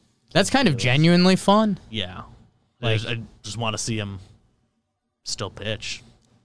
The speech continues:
Speaker 2: It's cool.
Speaker 1: Would be cool. Kelenics on this list.
Speaker 2: More on him later.
Speaker 1: Ooh.
Speaker 2: Wade
Speaker 1: Ad.
Speaker 2: Davis back with the Royals is fun. A lot of reunion guys.
Speaker 1: Brandon Kinsler, like, he's, I know he's non-roster invite for the Phillies, but, like, he's on the Phillies.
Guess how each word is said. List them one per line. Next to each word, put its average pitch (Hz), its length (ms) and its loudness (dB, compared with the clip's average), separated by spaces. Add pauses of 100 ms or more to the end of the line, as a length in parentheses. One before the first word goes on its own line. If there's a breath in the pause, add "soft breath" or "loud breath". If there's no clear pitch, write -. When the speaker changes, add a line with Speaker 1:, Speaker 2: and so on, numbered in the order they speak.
(380)
Speaker 2:
It's - 100 -20
cool. 104 400 -10 (220)
Speaker 1:
Would 160 160 -6
be 196 100 2
cool. 147 460 -2 (640)
Kelenics 143 580 2
on 131 200 2
this 127 260 -2
list. 123 640 -2 (720)
Speaker 2:
More 120 160 -4
on 107 140 -2
him 101 220 -10
later. 95 440 -14 (440 soft breath)
Speaker 1:
Ooh. 123 640 -2 (400 soft breath)
Speaker 2:
Wade 120 100 0
Speaker 1:
Ad. 143 300 4
Speaker 2:
Davis 107 440 -6
back 110 340 -10
with 113 120 -12
the 113 80 -10
Royals 107 640 -8
is 104 140 -12
fun. 110 180 -8
A - 20 -6
lot 135 140 0
of 127 80 -2
reunion 107 680 -4
guys. - 120 -12
Speaker 1:
Brandon 208 280 6
Kinsler, 170 560 2
like, 127 160 4
he's, 170 380 -2 (120)
I 139 120 0
know 196 160 8
he's 165 180 6
non-roster 131 640 2
invite 147 320 2
for 170 120 0
the 156 60 0
Phillies, 175 380 2
but, 123 120 -4
like, 110 180 -6
he's 120 200 -2
on 120 240 2
the 107 80 -4
Phillies. 113 680 -10